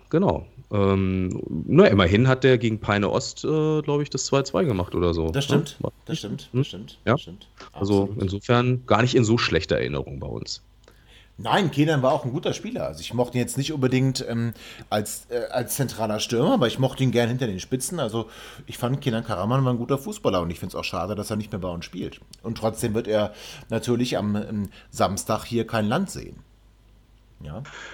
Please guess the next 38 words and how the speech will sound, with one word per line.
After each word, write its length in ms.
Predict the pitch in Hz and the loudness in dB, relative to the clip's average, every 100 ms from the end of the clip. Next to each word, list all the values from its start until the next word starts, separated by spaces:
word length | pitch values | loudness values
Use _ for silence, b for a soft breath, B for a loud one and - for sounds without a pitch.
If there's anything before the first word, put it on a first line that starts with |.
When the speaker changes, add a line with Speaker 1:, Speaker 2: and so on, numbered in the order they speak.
| B _ _ _ _ _ _ - | B _ _ _ _ _ _ -6
Speaker 1:
Das 220 | - - 98 | -2 2 6
wollen 180 | 98 | 6
wir 80 | 101 | 6
hoffen. 360 | 131 139 80 78 - | 4 2 -4 -6 -10
Äh, 240 | - 98 98 - | 0 2 2 0
wird 220 | 101 110 - - | 0 0 -2 -10
möglicherweise 800 | 101 110 165 175 151 131 131 127 | 0 4 4 4 4 6 4 0
die 160 | 123 | -2
einzige 580 | - 120 127 123 123 120 | -2 -2 -2 4 6 6
Spitze 520 | 120 - 190 190 87 | 2 0 0 0 0
sein, 440 | 80 82 87 110 92 | 2 4 4 4 4
wenn, 600 | 95 98 101 101 98 101 _ _ _ | 4 4 2 2 -2 -6 _ _ _
ich 80 | - | -2
weiß 140 | 104 107 | -2 0
nicht, 160 | 95 | 2
hier 100 | 104 | 4
Ruven 300 | 92 110 107 | 4 2 2
Hennings, 640 | 101 127 156 170 - - 127 | 4 4 4 2 -2 -6 -2
ähm, 460 | 123 127 127 123 123 | 0 2 2 -2 2
der 380 | 107 110 113 110 | 4 6 4 4
hat 100 | 110 | 2
Speaker 2:
Spielt 140 | 110 113 | 2 4
Speaker 1:
irgendwie 140 | 104 | 4
Speaker 2:
der 120 | 107 | 4
immer 120 | 117 | 4
Speaker 1:
Pferde-, 180 | 123 78 | 4 2
Speaker 2:
noch? 300 | 104 - - _ _ _ _ B B B B - | -6 -8 -10 _ _ _ _ B B B B 4
Speaker 1:
Ja, 180 | 110 123 | 6 6
der 100 | 113 | 4
spielt, 580 | - 117 160 - - 104 | 0 0 2 0 -6 -2
äh, 100 | 98 - | -2 2
der 120 | 92 | 2
hat 220 | 95 98 98 | 2 2 0
auch 260 | 92 - - | 0 -2 -6
getroffen. 480 | 110 - 160 208 117 - - _ _ - | -6 -2 -2 -2 -4 -6 -20 _ _ -8
Also, 320 | 92 120 85 | 0 2 2
Speaker 2:
Oha. 280 | 82 139 - - | 2 0 -2 -14
Speaker 1:
so, 100 | - | -14